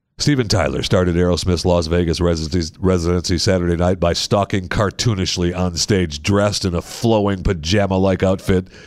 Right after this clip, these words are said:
as if the cheers of the crowd had woken him up, and now he needed to kick a whole casino's ass," which he did. By the end of the show, the seventy-one-year-old was shirtless,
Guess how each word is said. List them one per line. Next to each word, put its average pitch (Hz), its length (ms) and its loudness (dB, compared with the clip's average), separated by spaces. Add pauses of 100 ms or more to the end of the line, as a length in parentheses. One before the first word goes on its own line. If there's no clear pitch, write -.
(160)
as 110 180 2
if 113 140 -4
the 113 80 0
cheers 120 540 0
of 107 80 -2
the 107 80 0
crowd 117 420 2
had 107 120 0
woken 110 440 0
him 110 220 -2
up, 110 280 0 (180)
and 98 180 -4
now 117 240 0
he 117 120 -2
needed 113 340 0
to 87 120 -4 (220)
kick - 180 -2
a 98 140 0
whole 110 260 0
casino's 104 640 0
ass," 90 640 -2 (880)
which 127 240 2
he 101 100 2
did. - 360 -2 (580)
By 117 140 4
the 117 160 4
end 151 100 0
of 147 80 2
the 135 80 4
show, 85 420 2 (200)
the 113 100 2
seventy-one-year-old 117 1160 2
was 90 220 0
shirtless, 143 760 0